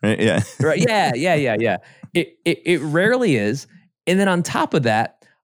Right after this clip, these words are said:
Speaker 2: well, what ends up happening is we give up what we had, bird in the hand,
Speaker 1: Yep.
Speaker 2: right?
Speaker 1: Yes.
Speaker 2: Let it fail. I see this all the time.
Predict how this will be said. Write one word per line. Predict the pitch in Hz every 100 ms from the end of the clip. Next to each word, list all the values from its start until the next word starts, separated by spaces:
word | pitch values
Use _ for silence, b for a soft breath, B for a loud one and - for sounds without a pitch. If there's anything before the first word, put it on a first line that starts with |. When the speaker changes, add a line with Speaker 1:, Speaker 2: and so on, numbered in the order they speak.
| -
Speaker 2:
well, | 160 - 151
what | 175 196
ends | 196
up | 165
happening | - 240 190 147
is | 127 127 b
we | 139 143
give | 127 139 269 254
up | 226 165
what | 156 - 143
we | 131
had, | 139 160 214 135 92 113 117
bird | 110 110
in | 151
the | 170
hand, | 143
Speaker 1:
Yep. | 95 110 - - _ _
Speaker 2:
right? | 98 113 -
Speaker 1:
Yes. | 87 80
Speaker 2:
Let | 143
it | -
fail. | - 101 90
I |
see | 117 139
this | 120 135
all | 90
the | 87
time. | 87 113